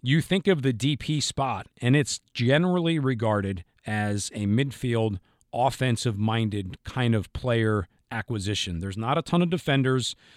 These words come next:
Uh, Tim Howard, an exception this year as, as a goalkeeper,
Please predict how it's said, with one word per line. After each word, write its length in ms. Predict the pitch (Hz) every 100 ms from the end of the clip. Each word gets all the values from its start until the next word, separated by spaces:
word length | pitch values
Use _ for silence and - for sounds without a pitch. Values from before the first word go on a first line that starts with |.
| - -
Uh, 280 | 101 98 98
Tim 220 | - 143 127
Howard, 420 | 135 147 139 127
an 140 | 123
exception 460 | 120 - 135 - 127
this 180 | 123 -
year 220 | 127 127
as, 160 | 110 -
as 200 | 110 104
a 40 |
goalkeeper, 680 | 98 113 123 - 120 123 120